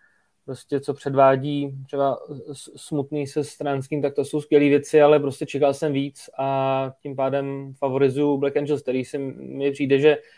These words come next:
sice samozřejmě oslabil ten odchod Tomáše Hanáka, ale přesto si dokážou držet,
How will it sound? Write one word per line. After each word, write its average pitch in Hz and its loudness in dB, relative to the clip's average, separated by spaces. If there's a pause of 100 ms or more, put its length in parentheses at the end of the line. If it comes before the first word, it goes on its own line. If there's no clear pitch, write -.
(460)
sice 143 0
samozřejmě 143 0
oslabil 143 4
ten 143 2
odchod 135 -4
Tomáše 143 -2
Hanáka, 135 0
ale 139 0
přesto 143 -6
si 147 -2
dokážou 143 2
držet, 139 2